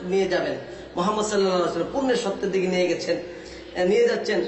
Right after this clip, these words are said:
তিনি নিজে থেকে কিছু বলবেন না। মুহাম্মদ সাল্লাল্লাহু আলাইহি ওয়াসাল্লাম নিজে থেকে কিছু বলেন না, যে আমি একটু আগে বলেছি আর এক জায়গায়, "মা ইয়ানতিকু আনিল হাওয়া ইন হুয়া ইল্লা ওয়াহয়ু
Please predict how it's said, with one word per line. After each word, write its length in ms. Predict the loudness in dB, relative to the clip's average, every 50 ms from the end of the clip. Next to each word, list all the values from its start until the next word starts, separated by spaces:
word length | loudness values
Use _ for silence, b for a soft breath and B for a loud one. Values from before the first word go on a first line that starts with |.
| -4 -8 -10 -12 -14 -14 -10 -6
তিনি 180 | -4 -2 0
নিজে 280 | 2 2 2 4 2 2
থেকে 220 | 2 0 0 0
কিছু 280 | 0 -2 0 0 2 2
বলবেন 280 | 2 2 2 2 2 2
না। 100 | 2 0
মুহাম্মদ 400 | 0 0 0 2 2 2 2 0
সাল্লাল্লাহু 20 |
আলাইহি 120 | 0 -2
ওয়াসাল্লাম 340 | -2 -2 -2 -2 0 0 0
নিজে 200 | 2 2 0 0
থেকে 240 | 2 2 0 0 0
কিছু 180 | 0 0 2 2
বলেন 200 | 4 4 4 2
না, 80 | 2
যে 100 | 2 2
আমি 120 | 2 2 2
একটু 160 | 2 2 0
আগে 120 | 2 2
বলেছি 360 | 2 2 2 2 2 2 2
আর 160 | 2 2 2 0
এক 60 | 0 -4 -6 -8 -8 -10 -10 -8 -4
জায়গায়, 380 | -2 -2 0 0 0 -2 -2 -4 B B B B -6
"মা 340 | -2 0 2 2 2 2 2 2
ইয়ানতিকু 560 | 2 2 2 2 0 -2 -4 -4 -2 0 0 2
আনিল 340 | 2 2 2 4 4 2
হাওয়া 460 | 2 2 2 2 4 4 4 2 2 0 -4 -8 -8 -6
ইন 180 | -4 -2 0 2
হুয়া 280 | 4 4 4 4 2
ইল্লা 300 | 0 -2 -2 0 2 2
ওয়াহয়ু 340 | 2 2 0 0 2 0 2